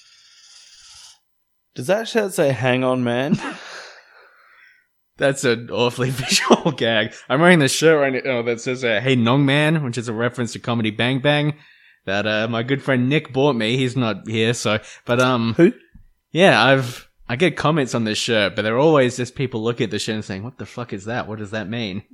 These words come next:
Speaker 1: Yeah.
Speaker 2: It's a good shirt.
Speaker 1: What the hell does that
Speaker 2: What
Speaker 1: mean?
Speaker 2: the hell does that mean? So, Bart hangs out with his new bad boy buddies, and, uh, they look at the
Speaker 1: Do you wanna
Speaker 2: statue.
Speaker 1: start a boy band group called the Bad Boy Buddies?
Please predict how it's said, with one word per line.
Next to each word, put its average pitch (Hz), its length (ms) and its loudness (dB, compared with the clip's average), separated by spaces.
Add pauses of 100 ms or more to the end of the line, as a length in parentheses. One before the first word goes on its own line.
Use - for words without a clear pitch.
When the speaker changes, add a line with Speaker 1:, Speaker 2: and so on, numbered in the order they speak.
Speaker 1:
Yeah. 147 420 2 (180)
Speaker 2:
It's - 100 -18
a - 40 -20
good 101 160 -8
shirt. 120 380 -2
Speaker 1:
What 170 220 4 (140)
the 131 80 0
hell 165 520 0
does 117 200 -6
that 170 240 2
Speaker 2:
What - 100 -10
Speaker 1:
mean? 135 200 4
Speaker 2:
the 76 160 -10 (120)
hell 127 200 -14
does 110 220 -12
that 95 200 -12
mean? 95 320 -10
So, 113 380 -2 (640)
Bart 151 360 6
hangs 143 300 2
out 123 260 2
with 113 200 -2
his 107 460 -2
new 120 520 0
bad 120 360 -4
boy 120 160 2
buddies, 113 640 -2 (640)
and, 110 460 -4
uh, 110 340 0
they 120 120 -2
look 139 220 0
at 127 100 2
the 123 40 -6
Speaker 1:
Do - 20 2
you 143 60 4
wanna 160 140 4
Speaker 2:
statue. 113 140 2
Speaker 1:
start 147 160 6
a 123 40 6
boy 117 260 4
band 120 220 2
group 127 220 0
called 120 180 0
the 110 60 -4
Bad 110 260 0
Boy 110 180 0
Buddies? 113 480 -4